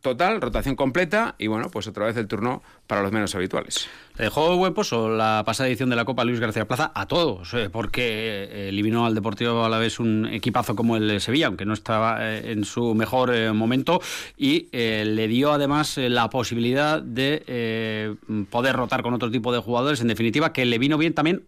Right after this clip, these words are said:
Speaker 2: para el tramo final de la temporada pasada, que se alargó muchísimo.
Speaker 1: Sí, quiere que pase exactamente lo mismo con, con esta temporada, a pesar de que, bueno, pues lógicamente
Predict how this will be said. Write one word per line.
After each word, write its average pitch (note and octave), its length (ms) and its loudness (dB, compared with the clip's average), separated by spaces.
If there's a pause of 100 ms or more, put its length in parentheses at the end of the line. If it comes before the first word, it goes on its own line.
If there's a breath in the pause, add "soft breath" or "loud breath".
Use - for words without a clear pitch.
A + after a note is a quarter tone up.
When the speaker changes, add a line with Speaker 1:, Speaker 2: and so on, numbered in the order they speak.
(120)
Speaker 2:
para A2+ 220 0
el A2+ 100 -2
tramo D3+ 220 0
final D#3+ 380 2
de C#3 80 0
la A#2+ 120 0
temporada B2+ 320 -2
pasada, D3 380 0 (240 loud breath)
que A#2 120 -2
se B2 100 0
alargó A2 260 0
muchísimo. A#2 420 -4
Speaker 1:
Sí, A2+ 200 2
quiere G#2+ 200 2
que G#2+ 160 0
pase A2+ 300 0
exactamente A#2 480 0
lo A#2+ 80 4
mismo B2 260 2
con, A#2 320 2
con G#2 140 0
esta G2+ 640 2
temporada, A2+ 440 2
a F2 40 -2
pesar G2 240 -2
de G2 100 0
que, G2+ 120 0
bueno, G2 180 -2
pues E2+ 100 -8
lógicamente F#2 540 -2